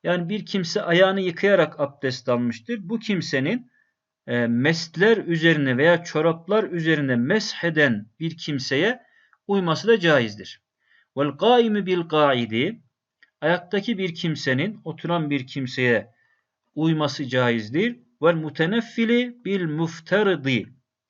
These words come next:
Nafile namaz kılan bir kimsenin farz namaz kılan bir kimseye uyması caizdir.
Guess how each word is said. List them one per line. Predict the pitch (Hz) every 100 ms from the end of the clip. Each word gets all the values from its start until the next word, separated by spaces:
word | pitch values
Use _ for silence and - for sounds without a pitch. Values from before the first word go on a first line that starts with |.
| _ _ _ _ _
Nafile | 147 175 175 240 233
namaz | 208 196 -
kılan | 190 180 165
bir | 156
kimsenin | - 147 127 135 143 233 233
farz | _ 185 196
namaz | 170 156 143 -
kılan | 160 185 151
bir | 139
kimseye | 135 135 127 123 120
uyması | 156 156 131 143 214 240 240 _ _
caizdir. | 143 147 131 113 110 101